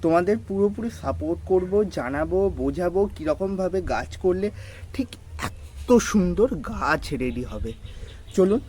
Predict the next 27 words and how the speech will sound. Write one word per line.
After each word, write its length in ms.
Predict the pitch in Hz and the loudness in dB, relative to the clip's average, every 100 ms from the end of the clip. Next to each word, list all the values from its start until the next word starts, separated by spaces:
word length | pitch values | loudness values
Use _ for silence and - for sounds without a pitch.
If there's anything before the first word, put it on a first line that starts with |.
| - 147 | -10 -4
দেখে 300 | 143 156 233 | -2 2 4
নিই 240 | 196 156 262 - | 4 2 -2 -4
আজকের 600 | 127 139 - 190 208 208 | -2 0 -4 -2 2 2
ভিডিওতে 560 | 151 175 170 151 160 185 | 2 0 2 0 0 -4
আমরা 340 | 131 127 131 156 - - | -2 -4 -4 -6 -8 -8
কি 100 | 180 | -4
করে 280 | 170 185 370 - - - - | 0 0 -2 -8 -12 -12 -4
এরকম 340 | 151 175 226 | 0 0 0
সবজি 460 | - - 196 - 196 | 0 2 2 0 0
গাছের 320 | 196 - 208 | 0 0 -2
বীজ 360 | - 160 190 - | -2 -2 -2 0
প্রতিস্থাপন 580 | 196 190 - 220 208 214 | 0 0 0 2 4 4
করব, 300 | 202 196 262 - - | 4 2 -2 -2 4
যাতে 400 | 143 - 196 - - - - - | 4 6 4 4 -2 -16 -14 -2
নাইনটি 480 | 160 151 185 214 240 | 2 6 6 6 4
পার্সেন্টের 640 | 233 247 - 247 233 247 | 2 2 4 2 6 8
ওপর 360 | 208 175 214 196 | 8 10 8 8
বীজ 600 | 147 135 160 175 - 175 | 4 4 6 4 0 -4
জার্মিনেট 580 | 135 139 151 196 202 170 | 4 4 6 2 0 0
হয়ে 160 | 180 - | -2 0
এরকম 340 | 143 165 226 226 | 0 0 2 -2
সুন্দর 500 | - - 143 151 185 | -2 0 2 4 4
সুন্দর 340 | - 165 196 - - - - 120 123 | 2 2 2 0 -18 -18 -16 -12 -2
গাছ 220 | 131 170 - | 0 0 -2
রেডি 280 | 127 123 127 | 0 0 -2
হতে 220 | 117 120 | -8 -8
পারে। 220 | 98 95 | -10 -12